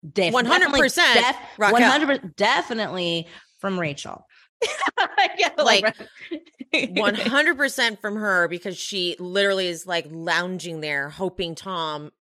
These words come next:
Speaker 2: is, like, watching. Like, she just
Speaker 1: And that,
Speaker 2: fucked him.
Speaker 1: yeah, that is true, 'cause r-, that James was playing with Tom.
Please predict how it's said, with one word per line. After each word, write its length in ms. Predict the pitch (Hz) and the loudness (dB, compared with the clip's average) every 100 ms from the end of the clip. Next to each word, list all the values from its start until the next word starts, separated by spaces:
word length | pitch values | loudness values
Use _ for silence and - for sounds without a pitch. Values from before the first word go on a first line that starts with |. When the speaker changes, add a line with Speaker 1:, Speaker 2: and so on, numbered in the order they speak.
| _ _ - | _ _ -8
Speaker 2:
is, 160 | 160 | -6
like, 380 | 170 151 143 - _ | -4 -4 -4 -10 _
watching. 920 | 147 151 151 156 - 143 123 135 180 - _ _ _ _ _ _ _ | -8 0 0 0 -8 -8 -10 -12 -12 -14 _ _ _ _ _ _ _
Like, 440 | - 156 131 135 _ _ | -8 -6 -6 -10 _ _
she 180 | - - | -16 -14
just 180 | 202 226 | -10 0
Speaker 1:
And 120 | 359 453 | 2 4
that, 120 | 262 | 2
Speaker 2:
fucked 120 | - 214 | 0 0
him. 60 | |
Speaker 1:
yeah, 360 | 226 170 139 135 - _ _ _ _ - | 2 2 0 -4 -8 _ _ _ _ -2
that 160 | 254 285 | 2 2
is 180 | 277 | 0
true, 140 | - 220 | -2 -2
'cause 240 | 202 - - | -2 -4 -10
r-, 100 | 185 185 | -12 -2
that 320 | 185 147 175 | -2 0 -6
James 440 | - 220 233 214 | 0 2 2 0
was 240 | 175 175 170 | 2 0 0
playing 340 | 185 156 151 | -6 -4 -4
with 220 | 151 143 | -4 -6
Tom. 420 | - 143 76 50 | -4 -6 -6 -12